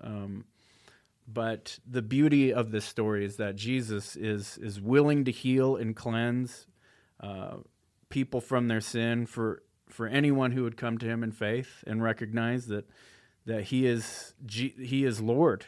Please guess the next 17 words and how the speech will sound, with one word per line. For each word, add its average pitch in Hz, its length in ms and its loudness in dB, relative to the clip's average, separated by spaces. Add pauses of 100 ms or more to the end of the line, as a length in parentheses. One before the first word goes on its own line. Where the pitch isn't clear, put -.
He 120 220 0
is 120 200 -4
the - 120 -12
Son 123 260 0
of 110 140 -2
God. 123 280 4
He 123 160 2
has 120 220 2
the 110 80 -4
power 135 340 4
to 131 100 0
do 139 220 4
it. 143 80 4
He's 113 180 0
also 117 440 0 (300)
willing. 143 400 4
He's 117 340 -4